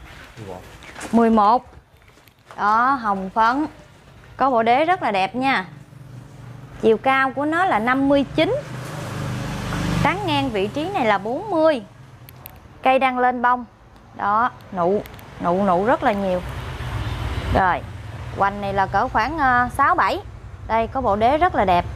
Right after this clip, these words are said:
Rồi, cây này con xin báo giá là bốn trăm k. Bao toàn bộ phí ship. Đến với mã mười hai là một cây tùng La Hán. Rồi, đó. Bị lũa nha cô chú anh chị, nhưng cây sống rất khỏe nha.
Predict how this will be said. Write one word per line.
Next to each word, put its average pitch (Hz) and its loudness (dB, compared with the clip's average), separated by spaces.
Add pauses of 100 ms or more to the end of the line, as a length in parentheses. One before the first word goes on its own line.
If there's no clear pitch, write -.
(680)
Rồi, 208 2
cây 294 0
này 262 2
con 277 -2
xin 277 0
báo 285 2
giá 330 2
là 294 2
bốn 302 0
trăm 269 -2
k. - -4 (1000)
Bao 269 2
toàn 214 -4
bộ 180 -2
phí 320 -6
ship. 415 -6 (1300)
Đến 277 4
với 415 0
mã 247 2
mười 247 -2
hai 254 -2
là 240 -4
một 196 -6
cây 262 -2
tùng 214 -2
La 233 0
Hán. 254 -2 (1300)
Rồi, 196 0 (260)
đó. 190 2 (1200)
Bị 220 6
lũa 226 4
nha 349 0
cô 311 0
chú 349 0
anh 339 2
chị, 226 2
nhưng 277 0
cây 285 2
sống 330 0
rất 427 0
khỏe 202 -2
nha. 349 0